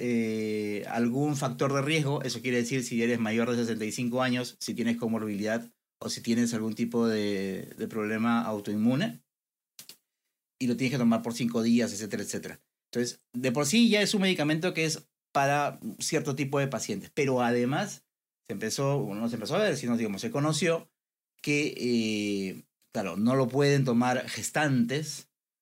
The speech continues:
no lo pueden tomar, eh, madres que estén dando de lactar, no lo pueden tomar de preferencia, eh, mujeres que estén en edad fértiles, eh, en edad fértil, perdón,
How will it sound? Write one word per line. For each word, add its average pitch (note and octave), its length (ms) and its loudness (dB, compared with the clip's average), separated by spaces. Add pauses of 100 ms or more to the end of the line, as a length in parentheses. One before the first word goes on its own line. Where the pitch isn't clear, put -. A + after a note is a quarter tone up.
(160)
no A#2 80 2
lo A#2+ 120 4
pueden B2 260 2
tomar, A#2 640 2
eh, G2+ 260 -2
madres B2 400 0
que A2+ 120 -10
estén A2+ 460 0
dando A2 300 0
de G#2+ 120 -2
lactar, C3 640 -2 (460)
no C#3+ 160 2
lo D#3+ 180 2
pueden D3 300 0
tomar C3 320 2
de C3+ 80 0
preferencia, A#2 920 0
eh, G#2 400 -2
mujeres A#2 380 -4
que B2+ 60 -8
estén A#2+ 280 2
en A#2 100 6
edad A2 220 -2
fértiles, C3+ 840 -4 (380)
eh, B2+ 260 0
en A#2+ 80 2
edad A#2+ 180 4
fértil, C3+ 380 -2
perdón, C3 400 0